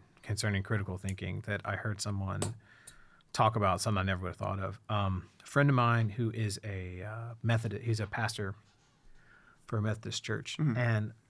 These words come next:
Speaker 1: he, um, he was in New York City for a while. I don't, he might have went to seminary up there. Whatever, doesn't matter. Um, but he said that he's like, "Everywhere I go, I tend to end up in some type of food ministry. I, I end up,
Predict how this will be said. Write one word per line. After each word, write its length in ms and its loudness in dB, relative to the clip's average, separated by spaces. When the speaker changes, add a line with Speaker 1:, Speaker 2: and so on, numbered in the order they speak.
Speaker 1:
he, 360 2
um, 340 2
he 100 0
was 120 6
in 280 4
New 80 6
York 220 4
City 240 2
for 220 0
a 80 2
while. 460 2
I 100 8
don't, 140 6
he 80 8
might 160 6
have 80 6
went 140 4
to 40 0
seminary 460 0
up 120 -14
there. 220 -10
Whatever, 380 -4
doesn't 200 0
matter. 220 -8
Um, 400 8
but 120 2
he 80 6
said 200 4
that 80 2
he's 120 4
like, 160 4
"Everywhere 340 6
I 60 6
go, 400 2
I 100 0
tend 320 0
to 140 -4
end 180 0
up 220 -4
in 160 -4
some 180 -4
type 240 -4
of 260 -6
food 400 -2
ministry. 500 -6
I, 240 0
I 140 -2
end 180 0
up, 180 0